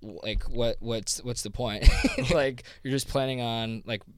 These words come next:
like, dying and then passing that off, or, or what? But so, yeah, like, people, like, have, uh, money is just a weird thing for most people psychologically.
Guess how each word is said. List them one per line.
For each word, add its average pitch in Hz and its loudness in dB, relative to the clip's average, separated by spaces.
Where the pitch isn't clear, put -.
like, 113 -4
dying 123 0
and 120 -4
then 110 -4
passing 110 -4
that 104 -6
off, 127 -4
or, 104 -8
or 101 -8
what? 95 -10
But 107 -4
so, - -2
yeah, 143 0
like, 156 -4
people, 226 2
like, 170 4
have, 135 -2
uh, 156 -6
money 160 0
is 175 0
just 143 -2
a 131 0
weird 120 -2
thing 117 -6
for - -10
most 104 -8
people 104 -10
psychologically. 95 -10